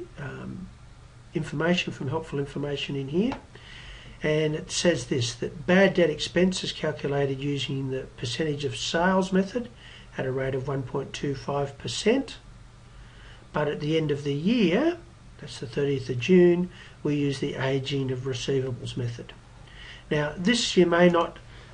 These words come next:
uh, fully understand yet, and that's okay because we haven't done, um, bad debt expense yet. But if you want to go ahead, there's a video on bad debt expense that will help you with this.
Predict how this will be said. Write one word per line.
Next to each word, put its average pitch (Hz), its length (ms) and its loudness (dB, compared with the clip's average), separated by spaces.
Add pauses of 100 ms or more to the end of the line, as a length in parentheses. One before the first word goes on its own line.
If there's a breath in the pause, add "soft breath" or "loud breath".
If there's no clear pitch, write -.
uh, 147 120 -6
fully 165 440 0
understand 160 600 2
yet, 240 280 8
and 156 140 -2
that's 180 220 4
okay 156 360 2
because 143 360 -4
we 143 100 -4
haven't 139 320 -6 (320 loud breath)
done, 139 360 0 (420 loud breath)
um, 131 320 -8 (600)
bad 135 280 -2
debt 131 160 2
expense 131 560 -4
yet. 131 200 -2
But 135 120 -6
if 127 120 -6
you 156 60 -2
want 143 160 0
to 143 100 0
go 139 80 2
ahead, 160 320 2
there's 123 200 0
a 131 40 -2
video 143 380 0
on 135 100 0
bad 139 280 -2
debt 143 160 0
expense 185 520 -2 (580 loud breath)
that 156 120 -2
will 147 120 2
help 143 220 -2
you 135 120 -2
with 127 180 -2
this. - 400 -6